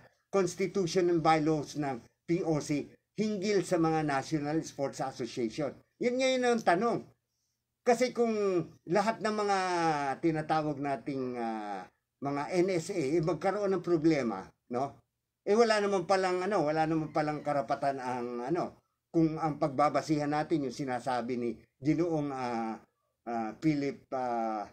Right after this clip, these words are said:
Elawico na walang jurisdiction, then, ano ang papel ngayon ng, ano, P O C? Yan po tanong natin dyan. Ano ang papel ng P O C? Di ba?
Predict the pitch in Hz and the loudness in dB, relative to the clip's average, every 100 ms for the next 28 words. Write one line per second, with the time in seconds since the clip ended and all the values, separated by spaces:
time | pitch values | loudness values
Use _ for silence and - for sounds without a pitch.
0 | _ 151 151 135 143 202 - 131 117 - | _ 0 2 2 2 0 -2 -4 -4 -8
1 | - 131 127 117 - 160 170 156 135 151 | -6 -4 -4 -6 -2 2 2 2 0 0
2 | - - 196 - 143 117 - _ _ _ | -2 -6 -8 -4 -4 -4 -10 _ _ _
3 | - 220 240 170 - _ _ _ - 233 | 0 6 6 4 -6 _ _ _ 0 2
4 | 262 233 214 196 196 165 156 160 190 185 | 2 4 4 6 6 8 8 6 4 2
5 | 156 135 190 175 160 143 131 202 220 220 | 2 0 0 2 2 2 -2 0 0 2
6 | 240 233 240 233 226 214 208 190 208 196 | 0 2 0 0 0 0 -2 -2 0 0
7 | 165 - _ _ - 165 160 170 214 226 | -2 -10 _ _ 2 6 6 6 4 2
8 | - 165 151 135 - 165 175 175 123 123 | 2 0 2 0 2 4 4 4 2 -2
9 | 123 113 175 180 165 143 113 165 120 - | -4 -2 0 0 0 -2 -2 -2 -4 -6
10 | _ _ _ _ _ _ _ _ _ _ | _ _ _ _ _ _ _ _ _ _
11 | _ _ _ _ _ _ _ 185 190 196 | _ _ _ _ _ _ _ 2 6 6